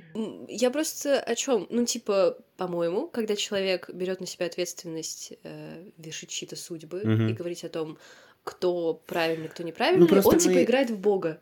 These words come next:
Speaker 2: ну,
Speaker 1: И
Speaker 2: мы с тобой,
Speaker 1: поэтому
Speaker 2: потому что смотрим с позиции того, что мы люди, которые оцениваем других людей, он-то демон тысячелетний.
Speaker 1: Нет, он был человеком.
Speaker 2: До
Speaker 1: Ты не
Speaker 2: момента.
Speaker 1: помнишь?
Speaker 2: Ну, он-то этим занимается уже в рамках того, что он демоническая сущность.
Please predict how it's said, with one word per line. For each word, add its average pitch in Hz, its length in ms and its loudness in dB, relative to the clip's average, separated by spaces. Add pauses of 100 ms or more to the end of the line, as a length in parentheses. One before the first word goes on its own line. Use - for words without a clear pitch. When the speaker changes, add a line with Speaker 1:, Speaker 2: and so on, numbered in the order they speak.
Speaker 2:
ну, 143 300 6
Speaker 1:
И - 80 2
Speaker 2:
мы 160 180 10
с 160 80 6
тобой, 131 300 8
Speaker 1:
поэтому 113 40 0
Speaker 2:
потому 120 280 2
что - 160 -6
смотрим 143 380 4
с - 60 -4
позиции 117 440 2
того, 110 200 10
что - 180 6
мы 110 160 8
люди, 107 260 8
которые 101 320 6
оцениваем 107 340 4
других 104 380 2
людей, 104 200 6
он-то 104 240 4
демон 107 380 6
тысячелетний. 90 800 0 (100)
Speaker 1:
Нет, 208 500 -4
он 190 120 -6
был 202 120 -6
человеком. 202 720 -6 (800)
Speaker 2:
До 113 200 6
Speaker 1:
Ты 107 60 10
не 101 40 4
Speaker 2:
момента. 160 800 6
Speaker 1:
помнишь? 139 140 8 (120)
Speaker 2:
Ну, - 380 -2
он-то 143 420 6
этим 127 440 6
занимается 113 540 6
уже 107 300 8
в 104 80 2
рамках 110 360 4
того, 113 140 8
что 110 160 4
он 107 100 6
демоническая 110 640 4
сущность. - 640 0